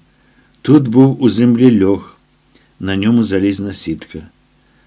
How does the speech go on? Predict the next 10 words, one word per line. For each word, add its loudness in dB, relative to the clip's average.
З -12
неї 6
виглядали 4
руки 4
невільників, 2
що -6
кричали 0
і 4
махали, -2
просячи -2